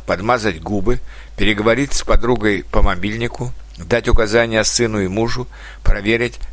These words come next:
всё ли она взяла. Но в сложной дорожной ситуации женщина иногда теряется и попадает в самые нелепые аварии. И обычно женщине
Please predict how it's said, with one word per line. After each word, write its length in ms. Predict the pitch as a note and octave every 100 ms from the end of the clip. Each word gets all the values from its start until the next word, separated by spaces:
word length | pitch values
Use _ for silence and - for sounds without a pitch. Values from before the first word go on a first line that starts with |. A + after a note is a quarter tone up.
| -
всё 340 | - G2+ G#2+
ли 80 | A2
она 260 | G#2 F2+
взяла. 440 | F2 F2 E2+ C#2+ - - - - - - - - - - -
Но 400 | G2+ C3+ C#3 -
в 60 | -
сложной 480 | - D3+ D#3 A2
дорожной 400 | E2+ F2+ E2+ F2
ситуации 680 | D2+ D#2 - D#2 D2 - D2+ - - - -
женщина 600 | - B2+ D#3 - C#3+ C3+
иногда 440 | C3 B2 A2 C3
теряется 600 | C#3 C#3 A#2+ A2+ A2+ - A#2
и 120 | -
попадает 640 | - G#2 G#2 B2 A#2+ -
в 100 | -
самые 500 | - C3 C3+ C3+ C3
нелепые 640 | A#2 G#2 G#2+ - G2+ F#2+ -
аварии. 520 | F2+ D#2+ C#2+ B1+ - - - - - - - -
И 100 | G2
обычно 640 | A2+ A#2+ C#3+ - C#3 C3 -
женщине 760 | G2 C3+ C3+ - B2+ C3 B2+